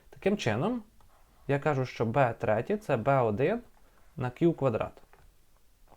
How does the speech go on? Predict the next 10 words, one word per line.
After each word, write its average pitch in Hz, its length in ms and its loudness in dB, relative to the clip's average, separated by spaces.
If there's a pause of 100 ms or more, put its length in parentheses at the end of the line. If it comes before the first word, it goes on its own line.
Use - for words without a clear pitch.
(600)
І 185 340 2 (1400)
можна 185 400 -2
вже 190 300 0
скласти 202 400 -2
ще 262 220 -6
одне 180 220 2
рівняння, 127 520 0 (1600)
що 127 460 2 (920)
Б 127 280 0
один, 147 500 -2